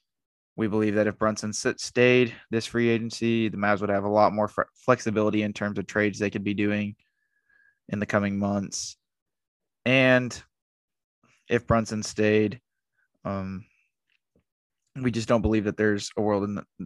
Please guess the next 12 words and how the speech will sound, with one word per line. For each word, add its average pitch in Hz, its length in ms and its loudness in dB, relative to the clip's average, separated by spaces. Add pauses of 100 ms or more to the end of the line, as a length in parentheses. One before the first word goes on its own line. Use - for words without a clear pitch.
(760)
that 104 380 6
the 104 80 -6
Mavericks 101 440 0
are 101 60 -2
gonna 104 160 -4
be 101 380 -8 (100)
better 120 300 4
coming 113 260 0
out 113 80 4
of 110 80 2
this 113 140 0
offseason 117 580 2